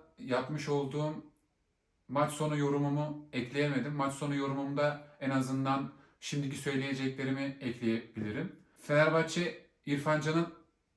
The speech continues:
bulmuş olduğu golle iki bir yakaladıktan sonra Sivasspor'un bir penaltı golü oldu. Penaltı golünde ceza sahası içerisinde Reymanay topla buluştu.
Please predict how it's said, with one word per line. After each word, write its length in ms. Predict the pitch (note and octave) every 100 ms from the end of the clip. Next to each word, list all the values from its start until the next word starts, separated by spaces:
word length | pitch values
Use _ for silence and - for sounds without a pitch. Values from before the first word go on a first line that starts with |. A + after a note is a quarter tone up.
| -
bulmuş 420 | A2+ D3 E3 -
olduğu 280 | D3+ C#3+ D3+
golle 340 | D3+ D3+ C#3+
iki 180 | C3+ D#3+
bir 100 | D3+
yakaladıktan 600 | C#3 C3+ C#3+ C#3+ C#3+ D#3+
sonra 300 | D#3+ D#3 E3+
Sivasspor'un 800 | E3 D3 D3 D3 - C#3+ E3 F#3 D3
bir 160 | D#3
penaltı 380 | D3+ D#3 D3+ D#3+
golü 220 | C#3+ D3
oldu. 420 | D3+ A#2 C#3+ F3+ - - _ _ _ _ _ _ _ _ _ _ _
Penaltı 380 | D#3+ D#3+ D#3+ D#3
golünde 640 | D3 C#3 D3 E3 G3 - -
ceza 200 | D3 D#3+
sahası 320 | D3+ C#3+ D3+
içerisinde 540 | C#3 C#3+ C3+ C#3+ A#2+
Reymanay 460 | B2 C#3 C#3+ C#3+ C3
topla 340 | C#3 C#3+ D#3
buluştu. 600 | D#3 D#3 - - F3+ -